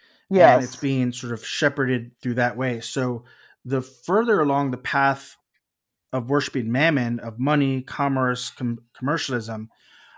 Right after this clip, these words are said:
Speaker 2: um, I feel like, unlike with what I will, I guess, say traditional spirituality,
Speaker 1: Mm-hmm.
Speaker 2: m-, mammonism is controlling.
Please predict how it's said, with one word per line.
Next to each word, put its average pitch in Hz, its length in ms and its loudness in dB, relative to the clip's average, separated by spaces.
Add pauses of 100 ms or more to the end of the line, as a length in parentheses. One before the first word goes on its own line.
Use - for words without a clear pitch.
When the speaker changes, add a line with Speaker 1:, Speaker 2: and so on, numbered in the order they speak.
(140)
Speaker 2:
um, 117 480 4 (480)
I 196 400 6
feel 165 320 -2
like, 143 300 2
unlike 147 460 2 (440)
with 123 140 -8 (340)
what 135 220 -6
I 139 140 2
will, 131 240 -2
I 123 80 -8
guess, 131 200 -8
say 127 560 -6 (200)
traditional 127 800 -4
spirituality, 117 920 -8 (1500)
Speaker 1:
Mm-hmm. 170 240 -4 (320)
Speaker 2:
m-, 156 220 -4 (200)
mammonism 139 800 2 (960)
is 143 180 0
controlling. 127 760 0